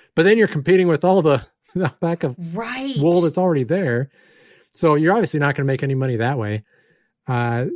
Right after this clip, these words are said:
Speaker 1: there were a few people that tried to create, like, uh, wool, alpaca wool processing facilities, but those went
Speaker 2: Yeah.
Speaker 1: under because the operating costs, uh,
Speaker 2: Ugh.
Speaker 1: they, they could not make enough money to,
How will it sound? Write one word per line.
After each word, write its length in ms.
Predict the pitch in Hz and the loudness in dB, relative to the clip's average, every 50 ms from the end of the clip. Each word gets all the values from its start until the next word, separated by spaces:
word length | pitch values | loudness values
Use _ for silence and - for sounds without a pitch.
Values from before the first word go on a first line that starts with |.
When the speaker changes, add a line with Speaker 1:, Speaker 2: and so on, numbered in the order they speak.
| - _ _ _ - | -12 _ _ _ 0
Speaker 1:
there 120 | 151 151 | 2 2
were 240 | 156 165 160 151 156 | 4 4 4 4 2
a 60 | 139 | 0
few 220 | - - 165 175 160 | -2 -2 -2 -2 -2
people 220 | 190 196 170 151 | -2 0 0 0
that 140 | 135 147 151 | -2 -2 -6
tried 400 | - - 160 143 147 160 175 - | -6 -6 -2 0 0 0 0 -2
to 500 | - - 151 139 131 127 123 120 117 113 _ _ _ _ _ _ _ _ - | -2 -4 -2 -2 0 0 0 0 -2 -4 _ _ _ _ _ _ _ _ -14
create, 580 | - - 170 147 135 143 190 269 262 - - _ _ - | -6 -4 -2 2 4 2 2 2 0 -4 -8 _ _ -6
like, 280 | 151 127 123 - - _ _ _ _ _ _ - 170 | -4 -4 -4 -6 -8 _ _ _ _ _ _ -10 -8
uh, 40 | 156 | -6
wool, 600 | 175 175 135 131 139 143 135 131 127 131 143 _ - - | -6 -4 -2 0 0 2 2 0 0 -2 -6 _ -6 -6
alpaca 400 | 135 131 - 143 139 139 - 143 | -6 -4 -2 -2 -2 -2 -2 -4
wool 300 | 123 117 127 131 127 - | -2 -2 -2 -2 -2 -4
processing 720 | - - 123 120 131 - - 135 123 - 131 120 120 107 | -4 -6 -4 -4 -4 -4 -4 -6 -4 -4 -4 -4 -4 -6
facilities, 720 | - - 123 - - 139 156 214 214 151 131 123 131 147 135 | -4 -6 -6 -6 -2 0 0 2 2 0 0 0 -2 -2 -4
but 200 | - 143 - - | -6 -8 -4 -2
those 260 | 139 147 165 165 160 | -2 -2 -2 -2 -4
went 240 | 180 165 143 131 123 | -4 -4 -2 0 0
Speaker 2:
Yeah. 80 | 131 | 0
Speaker 1:
under 220 | 170 190 147 131 131 | 0 2 0 0 0
because 380 | 131 - - - 123 117 - | 0 -2 -2 -2 -4 -2 -2
the 100 | - 127 | 0 0
operating 440 | 123 147 202 - - 170 147 131 117 | 0 0 0 0 0 0 0 0 -2
costs, 460 | - - 120 110 113 143 139 - - _ _ _ _ _ _ _ _ _ - | -4 -6 -4 -4 -4 -4 -6 -10 -18 _ _ _ _ _ _ _ _ _ -8
uh, 380 | - 127 123 123 123 123 123 131 151 160 | -4 -2 -2 0 0 0 0 -2 -4 -6
Speaker 2:
Ugh. 240 | 170 170 165 156 143 - - - - _ - | -8 -12 -16 -16 -18 -20 -20 -20 -20 _ -8
Speaker 1:
they, 380 | 160 127 135 139 139 139 147 160 | -4 0 2 2 2 2 2 0
they 200 | 131 135 135 131 | 0 0 0 0
could 240 | 135 - 160 160 165 | 0 -2 -2 0 0
not 360 | 156 147 147 143 - - - _ - | 0 0 0 -2 -4 -6 -10 _ -6
make 360 | 139 135 143 151 151 143 - | -4 -2 0 0 0 -2 -4
enough 320 | 233 165 139 147 135 - 139 | -4 -2 0 0 -2 -2 -2
money 300 | 131 165 208 185 143 120 - - | 0 0 2 0 0 -2 -4 -8
to, 180 | - 156 143 | -8 -8 -8